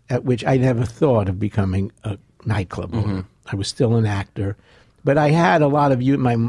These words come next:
Speaker 1: mom was a union organizer, so were my grandparents, you know. So I knew a lot about how to run a strike, and I was kind of the helpmate to, uh, organize a seven-week, twenty-four-hour a day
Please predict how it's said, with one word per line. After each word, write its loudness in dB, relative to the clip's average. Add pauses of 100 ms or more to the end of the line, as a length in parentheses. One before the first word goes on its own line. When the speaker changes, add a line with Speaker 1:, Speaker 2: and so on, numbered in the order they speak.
(120)
Speaker 1:
mom 0
was 0
a -2
union 2
organizer, 0
so -2
were 2
my -2
grandparents, -4
you -2
know. -6 (400)
So 0
I 4
knew 4
a 4
lot 2
about 2
how 2
to 2
run 2
a 0
strike, 0 (640)
and -2
I 0
was 0
kind 0
of 0
the -2
helpmate -2 (600)
to, 0
uh, -4 (180)
organize 0
a 0
seven-week, 0
twenty-four-hour -2 (540)
a -6
day -4